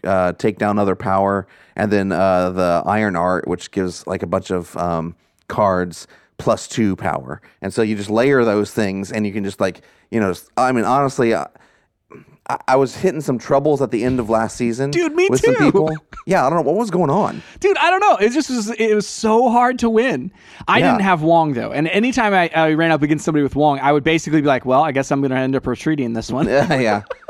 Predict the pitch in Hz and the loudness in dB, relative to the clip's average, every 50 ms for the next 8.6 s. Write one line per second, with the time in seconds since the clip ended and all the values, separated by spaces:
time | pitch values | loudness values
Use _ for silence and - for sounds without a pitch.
0 | - - - - - _ _ _ _ _ _ _ _ _ 123 127 139 127 123 117 | -20 -18 -20 -20 -20 _ _ _ _ _ _ _ _ _ 0 2 2 2 2 2
1 | 117 117 185 190 170 175 - 214 - 220 214 208 202 196 196 196 196 190 185 170 | 2 0 0 0 2 4 4 4 6 6 6 6 6 6 4 4 4 4 4 4
2 | 160 160 147 160 151 147 139 151 156 147 160 147 143 147 151 147 143 175 151 131 | 4 4 2 2 2 2 0 0 0 2 2 2 2 2 2 2 2 2 2 2
3 | 120 165 175 170 - 120 107 110 107 101 101 104 113 139 135 120 - 143 101 78 | 0 0 0 0 0 0 0 0 0 -2 -2 0 0 0 0 0 0 -2 -4 -4
4 | - - - 104 98 101 98 - - 98 98 - - _ _ _ _ _ _ _ | -6 -8 -4 0 0 2 2 2 0 -2 -2 -4 -8 _ _ _ _ _ _ _
5 | _ - 107 98 95 92 92 110 127 107 113 127 123 120 113 101 104 104 101 98 | _ 0 2 2 4 2 2 2 0 0 0 0 2 0 0 0 0 0 0 -2
6 | - - - _ _ _ _ _ _ _ _ _ _ _ _ _ _ - 139 147 | -4 -12 -20 _ _ _ _ _ _ _ _ _ _ _ _ _ _ -4 -4 -2
7 | - 135 139 143 131 - 135 135 - - - - - - _ _ _ _ _ _ | 0 0 0 0 0 -2 -4 -4 -4 -6 -12 -14 -14 -18 _ _ _ _ _ _
8 | _ _ _ - 135 143 139 - - - - - | _ _ _ 0 0 0 0 -2 -6 -8 -8 -8